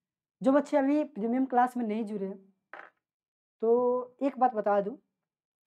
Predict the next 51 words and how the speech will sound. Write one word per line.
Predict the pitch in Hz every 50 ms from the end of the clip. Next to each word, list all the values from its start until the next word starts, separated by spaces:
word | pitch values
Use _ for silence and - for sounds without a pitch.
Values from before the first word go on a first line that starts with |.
| _ _ 202
देखो | 226 233 294 277
यहाँ | 262 247 226 247
पे | - 262
बहुत | 220 214 226 233
सारे | 240 220 202
बच्चे | 220 214 - 240
comment | - - 202 208 214 220 214 -
करते | 196 190 180 - 202 196
हैं, | 190 190 190 180 180 185 185 185 185 185 185 _ _ _ _ _ _ _ _ _ _ _ _ _ _ -
ऐड | 233 240 254 247 254
भी | 220 247 233
आ | 214 202
जाती | 196 196 190 190 - 202
है, | 196 190
जिसकी | 175 202 196 - _ - 254 262 285 285
माहौल | 214 208 202 202 202 196 208 240 254
क्या | 247 - 247 220
होती | 190 196 190 190 220
है, | 214 175
गड़बड़ | 196 214 208 214 233 220
हो | 185 165
जाती | 156 156 156 156 - 196
है | 196
पढ़ने | - 175 180 175 175 165
वाले | 156 160 180
जो | 185 180 208 208
माहौल | 208 190 - 202 190 180 165
होते | 160 151 151 _ 190
हैं। | 208 277 302 _ _ _ _ _ _ _ _ _ _ _ _ _ _ _ _ _ _ _ _ _ _ -
ऐसे | 226 233 320
पढ़ते | 262 - 269 262 262 - 311
तो | - 294
हैं, | 254 254 208 - - _ _ -
जो | 175 170 220 233
बच्चे | 233 240 240 - 262
हैं | 262 269 254 196
ध्यान | 175 185 214 240
लगा | 262 277
के | 285
पढ़ेंगे | 277 285 262 269 269 269
तो | 254 254
उनके | 262 262 302
लिए | 302 302
तो | -
सही | - 330 320 247
है | 170
YouTube, | 160 160 156 - 175 165 - _ _ _ _ _ _ _ _ _ _ _ _
but | 311 302 302 - - _ _ 233
YouTube | 220 233 202 226 294 302 302 -
पे | 330 -
एक | 262 277 269 - _